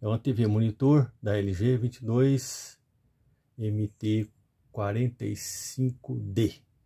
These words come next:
tá certo? Ela tá desmontada aqui, ó. A parte dela aqui, ó, tá toda desmontada. E o botão dela,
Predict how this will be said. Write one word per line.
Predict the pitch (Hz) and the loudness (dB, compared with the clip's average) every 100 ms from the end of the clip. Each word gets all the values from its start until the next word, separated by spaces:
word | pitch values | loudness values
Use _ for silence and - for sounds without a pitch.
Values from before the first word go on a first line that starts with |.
| _ | _
tá | - | -20
certo? | - 143 123 107 | 0 2 2 0
Ela | 98 | -4
tá | 117 | -4
desmontada | 101 123 120 113 104 | -2 0 2 0 0
aqui, | 101 - 151 | -2 0 2
ó. | 95 82 _ _ - - - | 2 -2 _ _ -20 -20 -12
A | 104 | -12
parte | - 101 92 98 | -4 -2 -2 -4
dela | 98 98 95 | -2 0 -2
aqui, | - 131 | -2 0
ó, | 98 | 0
tá | 95 - | -2 -8
toda | 107 101 98 | -8 -4 -4
desmontada. | - 104 101 131 139 107 - _ _ _ - | -4 -6 -4 0 0 0 -6 _ _ _ -4
E | 117 | 0
o | |
botão | 120 127 - 127 117 | 4 4 4 2 4
dela, | 120 135 143 | 4 4 2